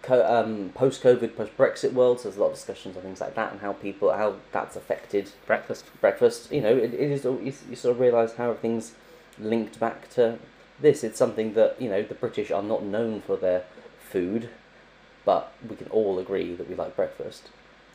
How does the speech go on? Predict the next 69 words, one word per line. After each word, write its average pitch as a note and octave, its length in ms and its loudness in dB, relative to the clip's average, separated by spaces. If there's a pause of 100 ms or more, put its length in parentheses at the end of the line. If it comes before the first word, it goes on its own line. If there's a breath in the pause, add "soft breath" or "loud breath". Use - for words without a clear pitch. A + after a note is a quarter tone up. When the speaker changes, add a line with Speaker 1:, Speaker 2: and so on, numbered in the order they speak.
(120)
Speaker 1:
um, F#2 320 -6
even G2 220 -10
if - 80 -18
we - 40 -20
can't - 240 -10
agree F#2 280 -4
exactly F#2 580 -10 (640)
how E2+ 120 -2
we E2+ 160 -2
want F2+ 260 -8
that - 180 -12
breakfast, - 580 -12 (640)
um, E2 280 -10 (720)
served. - 440 -6 (380)
Speaker 2:
Yeah. F#2+ 180 0 (760 loud breath)
Now, F#3 140 4
did F#3 180 -6
you A3 140 0
pick G#3 220 0
this F3+ 160 -6
up - 160 2
in D#3+ 120 0
the D3 60 -8
shop? A#2 380 0
Speaker 1:
Yeah, F#2+ 200 0
I F2+ 60 -6
did. F2+ 320 -2 (280)
Speaker 2:
Becau-, C#3 340 -4
had E3 240 2
you E3+ 80 -8
seen E3 380 -4
it - 140 -4
before? G2+ 760 -2
Speaker 1:
No, C3 220 8
I A2+ 40 6
think C#3+ 200 0
it - 100 8
had - 60 -8
come A2 160 0
in G#2+ 100 0
a - 20 -4
few G2+ 120 -6
months G#2+ 260 -8
ago E2 200 0
and E2 100 -8
then F2+ 100 -12
sat - 160 -8
there E2+ 80 -4
for E2 120 -10
a - 20 -4
while, E2+ 140 -4
and E2+ 100 -10
I - 20 -10
thought, - 300 -6
"No, E2+ 200 -10
I'm F2 100 -10
gonna E2+ 160 -10
get - 200 -14
that." - 160 -20
Speaker 2:
So A#2+ 420 6
we B2+ 140 0
need B2+ 120 2
to - 40 -14
give A#2+ 140 -4
a - 20 -4
shout A2 320 -8
out G2+ 160 -8
to G#2 80 -10
Leslie. G2+ 540 -6